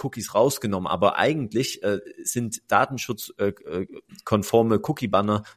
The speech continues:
nur dann auch wirklich legal, wenn eben das Opt-in-Verfahren,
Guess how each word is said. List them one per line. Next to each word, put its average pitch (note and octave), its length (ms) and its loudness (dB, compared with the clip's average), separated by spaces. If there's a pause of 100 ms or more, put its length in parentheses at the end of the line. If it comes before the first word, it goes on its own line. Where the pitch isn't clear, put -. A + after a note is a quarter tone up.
nur G#2 200 0
dann D3 220 2
auch - 240 -4
wirklich G2+ 320 -2
legal, G2 500 4 (280)
wenn A#2+ 300 4
eben A2+ 380 -2
das - 360 2 (380)
Opt-in-Verfahren, G#2 1160 0